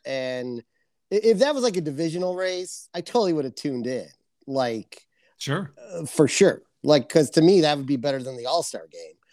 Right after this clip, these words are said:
Speaker 1: but, which
Speaker 2: Yeah.
Speaker 1: I barely watch that either. But, um, it just, it just, the matchup just wasn't there. So when, you know, when you do games like this, I mean,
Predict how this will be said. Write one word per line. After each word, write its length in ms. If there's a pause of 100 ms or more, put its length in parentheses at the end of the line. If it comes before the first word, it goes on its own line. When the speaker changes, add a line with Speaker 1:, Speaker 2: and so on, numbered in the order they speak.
(360)
Speaker 1:
but, 460 (120)
which 280
Speaker 2:
Yeah. 100
Speaker 1:
I 60 (240)
barely 280
watch 360 (160)
that 320
either. 340
But, 460
um, 360 (1040)
it 100
just, 320
it 140
just, 240
the 80
matchup 440
just 200
wasn't 360
there. 400
So 240
when, 400
you 140
know, 100
when 160
you 100
do 160
games 380
like 200
this, 280
I 80
mean, 400